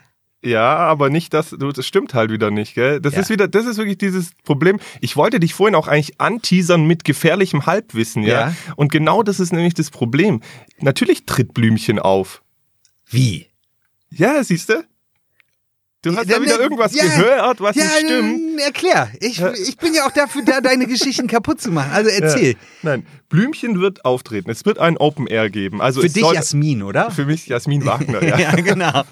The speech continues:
Speaker 1: Es
Speaker 2: Gut.
Speaker 1: soll, nee, es wird nicht eins geben. Es sollte ein Open Air geben.
Speaker 2: Ja.
Speaker 1: Das hätte draußen, äh, vor der Oberschwabenhalle
Speaker 2: Ja, und jetzt findet's
Speaker 1: stattgefunden.
Speaker 2: in der Halle statt.
Speaker 1: Das ist genau so, weil die es nämlich nicht hingekriegt haben,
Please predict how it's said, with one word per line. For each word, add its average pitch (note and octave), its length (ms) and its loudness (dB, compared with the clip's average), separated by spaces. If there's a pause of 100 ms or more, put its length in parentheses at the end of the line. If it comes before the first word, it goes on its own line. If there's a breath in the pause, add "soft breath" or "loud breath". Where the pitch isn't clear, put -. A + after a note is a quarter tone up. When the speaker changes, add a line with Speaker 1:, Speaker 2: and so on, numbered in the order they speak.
(400 loud breath)
Speaker 1:
Es D#3 100 2
Speaker 2:
Gut. D#3+ 100 2
Speaker 1:
soll, E3 160 2
nee, D3+ 80 2
es E3 160 -2
wird F#3+ 160 0
nicht G3 140 -4
eins F3 120 0
geben. E3+ 160 0
Es C#3+ 160 -4
sollte E3+ 380 2
ein B2 160 0
Open A2 280 0
Air G#2+ 200 0
geben. G2 180 -6
Speaker 2:
Ja. A2+ 100 2
Speaker 1:
Das A#2+ 100 2
hätte F3 240 0 (240 loud breath)
draußen, D#3+ 460 0
äh, C#3 340 0
vor C3+ 180 -2
der B2 100 2
Oberschwabenhalle A2+ 680 2
Speaker 2:
Ja, A2 80 -4
und A#2+ 40 -2
jetzt B2+ 200 2
findet's C#3 260 0
Speaker 1:
stattgefunden. G#2 80 0
Speaker 2:
in C3 80 2
der A2+ 240 0 (240)
Halle G2+ 280 -4
statt. - 440 -10
Speaker 1:
Das D3 220 2
ist F3 120 -4
genau B2 300 4
so, C#3 280 -2
weil A#2+ 140 2
die D3+ 80 -2
es E3 80 -6
nämlich C3 220 0
nicht D3 160 0
hingekriegt F#3+ 580 -4
haben, B2 340 0